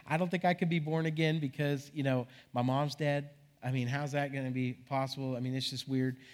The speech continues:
you know, and, and Jesus like, "No, no, listen, you're born of your flesh, but you also have to be born of your spirit." In fact, Jesus said this, "Anyone who believes and is baptized will be saved,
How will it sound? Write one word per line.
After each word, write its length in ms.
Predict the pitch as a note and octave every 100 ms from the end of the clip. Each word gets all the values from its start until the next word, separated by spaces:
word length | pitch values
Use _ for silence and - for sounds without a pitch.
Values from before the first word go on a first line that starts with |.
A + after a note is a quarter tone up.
| - -
you 100 | C#3+
know, 180 | C#3 C3+
and, 120 | C3+
and 140 | C3+ C3+
Jesus 240 | C#3 C3+
like, 140 | C3+ B2+
"No, 120 | C#3
no, 160 | D3+
listen, 360 | B2+ C3 C3 A#2+
you're 160 | A#2+ B2
born 320 | A#2 B2+ C#3+
of 120 | D#3
your 100 | E3+
flesh, 400 | D#3 B2+ G#2+ G#2+ - - -
but 100 | C3
you 60 |
also 240 | B2 B2 D3
have 180 | C3
to 80 | C3+
be 240 | B2 A2+ A2 - -
born 500 | B2 C#3 C#3+ B2 A#2+ - - _ -
of 180 | A#2
your 140 | A2+ A#2
spirit." 460 | - - C3+ A2 G2+ - - - _ _ _ _ _
In 80 | C3
fact, 400 | B2 C#3+ C3 - - - -
Jesus 300 | B2+ D3 B2+
said 260 | - B2+
this, 440 | A#2 C3 A2+ - - -
"Anyone 400 | C#3+ E3+ F3 E3+
who 120 | D3
believes 460 | C3+ C3+ D#3 F3+ D3+
and 100 | C#3
is 100 | B2+
baptized 640 | - C#3 C#3 C3+ A2+ A2
will 120 | B2
be 120 | A2+ A#2
saved, 500 | - A#2 G2 F#2+